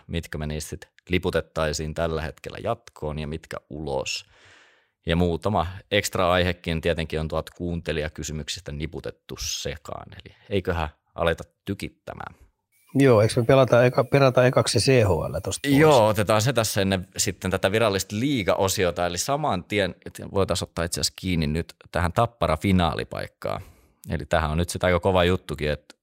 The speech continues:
Speaker 1: ei suomalaisenkin ihan kauheasti on näissä karkeloissa
Speaker 2: Yksi
Speaker 1: juhlinut.
Speaker 2: Ei joo, ja yksi, yksi, yksi mestaruus on tullut, Jyppi aikoinaan se voitti, ja se oli aika kova paukku. Ja mä oon ite tän C H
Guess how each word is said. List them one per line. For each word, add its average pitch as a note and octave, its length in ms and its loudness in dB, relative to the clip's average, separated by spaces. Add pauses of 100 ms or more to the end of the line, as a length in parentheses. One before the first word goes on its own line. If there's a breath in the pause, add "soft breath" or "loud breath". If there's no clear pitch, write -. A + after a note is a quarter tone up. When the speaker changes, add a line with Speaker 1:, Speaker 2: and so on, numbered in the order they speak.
Speaker 1:
ei D2+ 120 -2
suomalaisenkin D#2+ 760 0
ihan E2 160 -8
kauheasti E2+ 580 -2
on A#2+ 100 -16
näissä - 280 -10 (500)
karkeloissa E2+ 480 4
Speaker 2:
Yksi E2 200 0
Speaker 1:
juhlinut. E2 500 -6 (500)
Speaker 2:
Ei C#3+ 240 6
joo, B2 140 8
ja A#2+ 120 6
yksi, C3+ 260 0
yksi, D3 400 -2
yksi D3 200 -2
mestaruus A2+ 500 -2
on G2+ 100 -2
tullut, A2 280 2
Jyppi A2+ 540 0
aikoinaan G2 500 4
se G2+ 180 0
voitti, A2 340 2
ja F2+ 80 -2
se A2 100 0
oli G2 120 6
aika G#2 180 4
kova F#2+ 240 2
paukku. G#2 420 4
Ja F#2+ 80 2
mä C3 160 6
oon B2+ 200 4
ite C3+ 240 4
tän G#2+ 260 2
C G#2+ 260 4
H G2 40 4